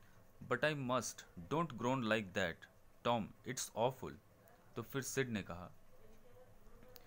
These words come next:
कि "मुझे, हाँ, मुझे करना चाहिए क्योंकि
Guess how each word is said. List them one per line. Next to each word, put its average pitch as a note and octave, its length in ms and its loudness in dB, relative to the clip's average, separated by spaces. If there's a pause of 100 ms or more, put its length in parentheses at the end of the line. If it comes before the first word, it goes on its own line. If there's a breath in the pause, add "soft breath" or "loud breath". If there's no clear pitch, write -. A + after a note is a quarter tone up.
(640 loud breath)
कि D3 60 0
"मुझे, B2+ 280 0
हाँ, C3+ 460 2
मुझे A2 220 -2
करना C3 320 2
चाहिए A#2 340 2
क्योंकि A#2 500 -6